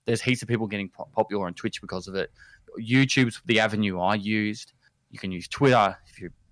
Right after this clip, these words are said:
good looking on Instagram, or, you know, you can make f-, funny pictures on Instagram. <laughs> Anything, it doesn't really matter. But discoverability is the hardest thing to do on Twitch, and you need to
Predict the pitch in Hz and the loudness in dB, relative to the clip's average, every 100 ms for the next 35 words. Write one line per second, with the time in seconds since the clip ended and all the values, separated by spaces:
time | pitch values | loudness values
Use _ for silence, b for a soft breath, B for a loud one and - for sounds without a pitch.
0 | - - 110 110 117 101 98 127 123 120 | -14 -4 -2 0 0 0 0 0 0 0
1 | 113 101 92 101 107 104 104 104 - - | 2 0 -2 -2 -2 -2 0 -2 -4 -18
2 | _ 107 104 104 - 104 98 98 120 123 | _ 0 0 -2 -6 -6 -4 -4 -4 0
3 | 117 113 107 B B - 139 147 165 139 | 2 2 0 B B -6 0 4 4 4
4 | 127 98 95 120 123 127 120 117 107 104 | 0 -2 0 2 2 0 -2 -2 -2 -2
5 | 101 98 95 - b b b _ 104 67 | 0 0 -2 -8 b b b _ -2 0
6 | - 110 123 120 123 120 107 104 95 - | -4 2 4 4 4 4 4 0 -2 -2
7 | 101 107 - 107 104 98 101 117 - 160 | 2 2 0 -6 -6 -4 -4 -4 0 0
8 | - - _ _ _ - 101 110 120 120 | 0 -8 _ _ _ -6 0 2 2 2
9 | 92 | -4